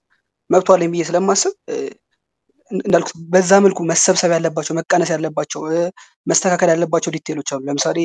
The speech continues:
ከአርቶት ጀምሮ እነ ሙሉጌታ ተስፋዬ፣ ሙሉጌታ አባተ የሚልበት ቦታ አለ። አሁን ድጋ-፣ ድጋሚ መጽሐፉን ስላነሳሁት ነው፣ እ፣ እንትን ምለው እና ከምንም በላይ ደግሞ አንድ ቦታ እንትን አድርጌ በደንብ ሃይላይት አድርጌ ያዝኩት። እ፣ ለምሳሌ ርዕስ ላይ ኤልያስ ወደ ግራ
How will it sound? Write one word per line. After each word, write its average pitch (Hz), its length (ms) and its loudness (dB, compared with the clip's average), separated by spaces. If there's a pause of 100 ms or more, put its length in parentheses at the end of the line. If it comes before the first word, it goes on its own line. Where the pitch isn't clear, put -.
(100)
ከአርቶት 160 420 -4
ጀምሮ 160 260 -6 (480)
እነ 160 120 0
ሙሉጌታ 160 340 -2 (220)
ተስፋዬ፣ 165 320 -4
ሙሉጌታ 147 360 -4
አባተ 156 220 2
የሚልበት 151 400 -4
ቦታ 156 180 -8
አለ። 151 120 -6
አሁን 143 180 0
ድጋ-፣ 147 320 -6
ድጋሚ 160 340 0
መጽሐፉን 160 360 -4
ስላነሳሁት 151 500 -6
ነው፣ 143 100 -10 (100)
እ፣ - 140 -12 (720)
እንትን 151 180 -4
ምለው 143 180 -4
እና 208 100 -2 (340)
ከምንም 202 280 6
በላይ 185 180 6
ደግሞ 202 160 4
አንድ 185 220 4
ቦታ 165 180 -2 (600)
እንትን 156 200 -6
አድርጌ 151 200 -6 (300)
በደንብ 151 260 -4
ሃይላይት 151 220 -8
አድርጌ 156 180 -6
ያዝኩት። 190 320 -2 (640)
እ፣ 160 100 -8 (720)
ለምሳሌ 156 340 0 (200)
ርዕስ 185 240 6
ላይ 190 140 2 (220)
ኤልያስ 165 380 2
ወደ 156 200 -2
ግራ 165 140 2